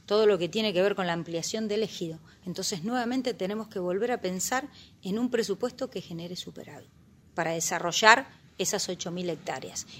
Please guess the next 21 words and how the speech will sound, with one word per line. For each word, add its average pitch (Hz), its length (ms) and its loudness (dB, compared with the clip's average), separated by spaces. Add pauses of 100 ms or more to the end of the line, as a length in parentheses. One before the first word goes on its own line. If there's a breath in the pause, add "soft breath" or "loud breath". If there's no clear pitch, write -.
Es 208 100 0
la 226 180 10
única 311 380 4
manera 247 400 4
de 220 140 2
planificar 190 800 0 (160)
a 180 100 -2
futuro, 175 460 -8
no 208 120 0
existe 233 460 -2
otra. - 320 -8 (460 soft breath)
Una 226 220 4
administración 196 720 0
ordenada 277 520 4 (340)
que - 80 -6
se 180 160 2
valga 208 360 8
por 175 120 2
sus - 140 -10
propios 269 420 4
recursos 277 680 0